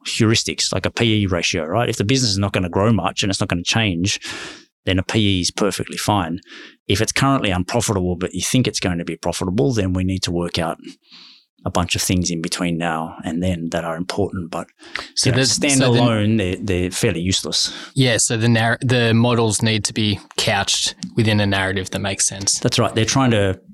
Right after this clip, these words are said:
Speaker 1: summarize a world that you have already understood what's different about your view about the future than what everyone else is pricing at the moment.
Speaker 2: Steve, question three, uh, and I gotta preface this by saying we don't recommend anyone,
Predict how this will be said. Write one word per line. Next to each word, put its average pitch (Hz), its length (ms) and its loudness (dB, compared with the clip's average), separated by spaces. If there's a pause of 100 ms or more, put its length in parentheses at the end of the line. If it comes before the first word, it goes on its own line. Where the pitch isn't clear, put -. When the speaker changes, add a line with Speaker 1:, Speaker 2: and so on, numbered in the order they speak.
(140)
Speaker 1:
summarize 107 880 2
a 92 140 0
world 92 460 2
that 101 140 -2
you 90 120 0
have 92 160 2
already 101 260 2
understood 92 440 0
what's 92 200 -2
different 90 360 -2
about 87 240 -2
your 90 180 2
view 90 220 0
about 87 220 -2
the 92 60 -4
future 90 400 -2
than 90 380 -2
what 95 160 2
everyone 87 320 0
else 87 160 0
is 92 80 -4
pricing 90 400 -2
at 87 60 -6
the 92 60 -2
moment. 90 300 -2 (760)
Speaker 2:
Steve, - 300 2
question 151 320 2
three, 147 560 4 (140)
uh, 127 420 4
and 127 140 4
I 123 80 2
gotta 127 160 4
preface - 420 0
this 117 240 0
by 110 220 0
saying 113 240 2
we 110 80 4
don't 110 180 2
recommend 107 340 4
anyone, 104 520 2